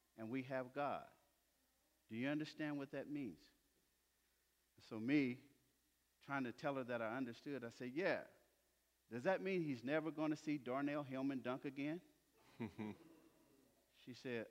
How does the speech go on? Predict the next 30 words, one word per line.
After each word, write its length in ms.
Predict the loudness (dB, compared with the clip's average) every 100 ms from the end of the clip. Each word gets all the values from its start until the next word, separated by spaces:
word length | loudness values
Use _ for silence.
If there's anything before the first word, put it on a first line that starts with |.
| -6
"Uh, 300 | -4 -4 -6 -12 _ _ _ _ _ _ _ _
yes, 260 | -4 -2 -2 -4
honey. 280 | -6 -6 -10 _ _ _ _ _ _ _ _ _
That 120 | 2
means 220 | 2 2 0
he's 220 | -6 -4
never 360 | -4 -4 -4
gonna 300 | -6 -6 -6
see 380 | -6 -8 -8 -8 -16 _ _ _ _ -6
Darnell 380 | -2 0 0 -2 -6
Hillman 300 | -8 -8 -8
dunk 220 | -8 -8
again." 320 | -12 -14 -16 -18 _ _ _ _ _ _ _ _ _ _ _ _ _ -6
Some, 180 | -4 -4 -8 -16
a 40 |
few 220 | -2 4
hours 260 | 6 4 2
later, 380 | 0 2 0 -4 -10 _ _ _ _ _ -18
our 80 | -4
house 280 | -2 -2
was 100 | -4
full 220 | -10 -6 -6
of 120 | -6
people, 340 | -8 -8 -8
and 100 | -8
they 80 | -6
literally 320 | -4 -4 -4
stayed 320 | -6 -4 -6
for 120 | -6 -8
days. 340 | -6 -6 -8